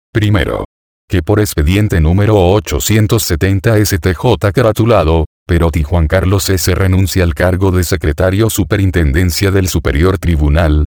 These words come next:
el mencionado funcionario presentó su renuncia al cargo de secretario de superintendencia que venía desempeñando en el Superior Tribunal de Justicia.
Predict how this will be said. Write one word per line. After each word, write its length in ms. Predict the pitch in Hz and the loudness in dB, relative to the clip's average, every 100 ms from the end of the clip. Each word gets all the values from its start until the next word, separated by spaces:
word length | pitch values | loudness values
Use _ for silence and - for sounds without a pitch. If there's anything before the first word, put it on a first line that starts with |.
| _ | _
el 140 | 90 | 0
mencionado 680 | 90 92 82 87 95 110 113 | 2 0 0 0 0 0 0
funcionario 680 | - 87 87 80 90 101 113 | 0 -2 0 0 0 0 0
presentó 580 | 98 82 71 62 82 95 | 0 0 -2 0 0 0
su 160 | 95 | -2
renuncia 480 | 90 92 92 95 95 | 0 0 0 0 0
al 140 | 85 | -2
cargo 340 | - 90 92 95 | 0 -2 0 0
de 140 | 90 | 0
secretario 680 | 85 87 - - 90 90 87 | 0 -2 -2 -2 0 2 0
de 120 | 85 | 0
superintendencia 1040 | 78 95 107 98 90 82 69 92 85 95 87 | -2 -2 0 0 0 0 0 0 0 -2 -2
que 140 | 73 | -2
venía 340 | 73 78 104 110 | 0 0 2 2
desempeñando 800 | 104 - 95 107 117 110 113 120 | 0 0 0 2 2 2 2 2
en 80 | |
el 120 | 113 87 | 2 0
Superior 500 | 87 - 69 92 95 | -2 0 2 0 0
Tribunal 520 | 82 76 73 78 87 | -2 0 2 2 0
de 80 | 87 | 0
Justicia. 840 | 101 - 98 71 55 55 - | -2 -2 -2 -2 -4 -4 -6